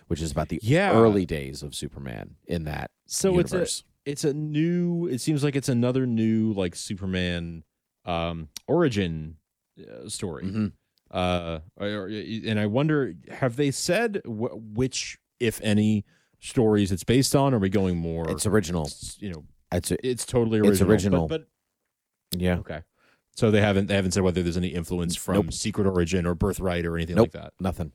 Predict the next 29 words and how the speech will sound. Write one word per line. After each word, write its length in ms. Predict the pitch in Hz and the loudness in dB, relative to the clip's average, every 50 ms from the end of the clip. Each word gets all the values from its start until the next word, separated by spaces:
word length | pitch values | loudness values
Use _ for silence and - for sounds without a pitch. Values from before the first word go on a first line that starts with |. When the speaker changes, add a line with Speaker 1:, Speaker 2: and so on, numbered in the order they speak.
| _ _ _ _ | _ _ _ _
Speaker 2:
Okay, 160 | _ - - - - - - | _ -20 -16 -14 -14 -14 -10
interesting. 360 | 117 104 - 92 - - 78 | -10 -8 -8 -8 -6 -2 -2
Speaker 1:
Yep, 100 | 95 - - _ _ - | -2 -2 -4 _ _ -2
original. 400 | 90 87 92 82 87 85 82 76 | 0 0 0 0 0 -2 -2 0
Because, 380 | 76 - - 131 123 - - - - - - - _ _ _ - - - | 0 2 4 4 2 2 0 -8 -16 -20 -20 -20 _ _ _ -16 -4 -2
I 80 | - 110 | 0 2
mean, 160 | 117 117 - - _ _ _ | 2 0 -2 -4 _ _ _
in 420 | - 107 110 107 104 101 98 92 | 0 0 2 2 2 2 0 0
late 500 | 82 90 85 85 90 110 131 147 - - _ - | -2 -4 -4 0 4 6 6 6 4 2 _ -14
twenty 360 | - - - 98 92 90 85 | -12 -4 0 0 2 2 2
nineteen, 1080 | 82 82 82 82 80 - - _ _ - - - 87 85 82 80 80 78 78 78 78 - | 0 0 -2 -2 -4 -4 -8 _ _ -12 -6 -4 -2 -2 -2 -2 -2 -2 -4 -6 -4 -4
potentially 440 | 82 82 95 92 90 - 95 65 | 0 0 0 0 2 0 0 0
early 140 | 82 87 85 | 2 2 0
twenty 400 | 78 - - 87 87 76 65 76 | 0 -2 -2 -2 -2 -2 -4 -6
twenty, 360 | - - - 85 80 78 76 | -10 -6 -6 -4 -4 -2 -4
I'm 60 | 76 78 | -4 -2
not 160 | 87 85 69 | -2 -2 -2
sure 140 | - 87 80 | -4 -4 -4
when 80 | 78 | -4
it's 100 | 73 - | -4 -4
getting 240 | - 85 78 78 73 | -4 -4 -4 -4 -4
released, 360 | 69 76 76 78 76 - - | -4 -4 -4 -4 -4 -6 -4
they're 120 | - 85 76 | -4 -2 -2
doing 300 | 76 82 82 78 78 78 | 0 -2 -2 -2 -2 0
Wonder 180 | 90 92 90 | 0 2 2
Woman 240 | 87 87 80 80 73 | 2 2 0 -2 -4
Bloodlines, 600 | 69 82 85 87 73 71 71 69 67 65 64 - | -2 -4 -4 -4 -4 -6 -8 -8 -8 -10 -12 -8
which 200 | - 76 73 - | -8 -10 -8 -6
is 280 | 78 73 69 - - | -6 -6 -6 -8 -12